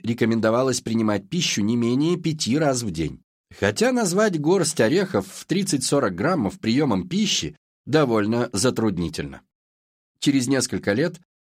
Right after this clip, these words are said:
Роберт Аткинс, которого считают основоположником научного обоснования белковых диет,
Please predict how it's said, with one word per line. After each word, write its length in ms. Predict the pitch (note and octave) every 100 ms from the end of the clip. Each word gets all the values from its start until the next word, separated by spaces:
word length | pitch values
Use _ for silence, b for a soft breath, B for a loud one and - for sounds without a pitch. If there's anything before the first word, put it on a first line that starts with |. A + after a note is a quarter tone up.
| -
Роберт 480 | D#3 G3 C#3 A2 -
Аткинс, 580 | G2+ F#2+ - A#2+ B2 -
которого 420 | - F2+ D#3+ D3+
считают 480 | B2 G#2 B2+ B2 B2
основоположником 920 | - - A#2 G#2+ B2 E3 A2+ F#2+ F#2 F#2
научного 520 | G2+ C#3+ - G2 G2
обоснования 800 | G#2 G2+ F#2+ G2 G2+ B2+ A2+ G2
белковых 520 | G#2 G2 G2+ E2+ D#2
диет, 380 | E2 A#2 G3